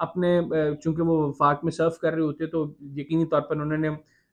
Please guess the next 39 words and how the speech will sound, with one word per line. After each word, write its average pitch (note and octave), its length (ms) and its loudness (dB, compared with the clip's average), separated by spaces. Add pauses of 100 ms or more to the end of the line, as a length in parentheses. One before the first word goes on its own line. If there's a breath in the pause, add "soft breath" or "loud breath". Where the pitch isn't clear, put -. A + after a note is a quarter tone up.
(120)
बलूचिस्तान D#3 600 2
के D#3+ 60 -2
लोगों D#3 220 2
का D#3 100 2
भी E3 100 -2
ख्याल D3 280 -2
करना C#3+ 280 -4
था C#3+ 180 -4
और C#3+ 280 -4 (560)
उसके D3 200 -6
साथ D3 180 0
वो D3+ 120 -4
पार्टी C#3 300 0
वोट C#3+ 260 -2
बैंक C#3+ 160 0
को D3 80 -2
इंक्रीज D3 320 -2
करने D#3 220 -2
में D3 100 2
भी C#3+ 80 2
अपना C#3 220 -2
रोल C3+ 180 4
अदा C3 180 2
करते। C3 360 -6 (460 soft breath)
अभी C#4+ 460 10 (840)
अनवारुल F#3 380 8
हक G3+ 140 2
काकड़ F3 340 4
साहब, F3+ 200 0
सेनेटर D#3+ 380 2
जो D#3+ 140 0
हैं C#3+ 420 -2
बलूचिस्तान C#3 460 -4
अवामी C3+ 260 -4
पार्टी C3+ 340 -2
के, D3 120 -2
और C#3+ 80 0
उसके C#3+ 200 -6
बाद D3 360 0